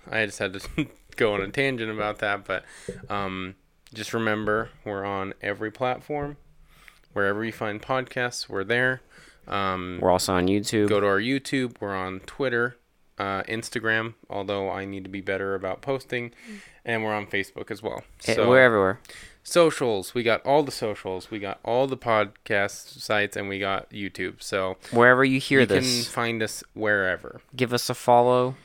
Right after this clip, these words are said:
Speaker 1: Give
Speaker 2: a
Speaker 1: us
Speaker 2: subscribe,
Speaker 1: a subscribe,
Speaker 2: whatever.
Speaker 1: a follow, maybe a review. That would be nice. We don't have any reviews on any websites yet. So,
Speaker 2: Not
Speaker 1: I mean,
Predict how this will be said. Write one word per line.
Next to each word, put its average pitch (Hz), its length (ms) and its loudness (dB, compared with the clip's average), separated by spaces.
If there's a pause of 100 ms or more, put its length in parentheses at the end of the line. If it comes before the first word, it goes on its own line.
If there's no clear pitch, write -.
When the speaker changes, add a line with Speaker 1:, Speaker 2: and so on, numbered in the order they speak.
(200)
Speaker 1:
Give 123 160 4
Speaker 2:
a 120 40 8
Speaker 1:
us 113 40 6
Speaker 2:
subscribe, 113 460 6
Speaker 1:
a - 20 -4
subscribe, 147 760 4
Speaker 2:
whatever. 107 200 2
Speaker 1:
a - 20 -4
follow, 135 600 2 (100)
maybe 127 360 -2
a 143 80 0
review. 123 640 -4
That 123 100 -4
would 139 120 -4
be 156 100 -6
nice. 160 280 -8
We 147 60 -6
don't 131 140 -4
have 131 100 -6
any 123 160 -4
reviews 117 400 -4
on 147 160 0
any 156 380 -4 (180)
websites 143 560 0
yet. 190 300 -2
So, 113 220 0
Speaker 2:
Not 139 160 4
Speaker 1:
I 135 80 2
mean, - 0 -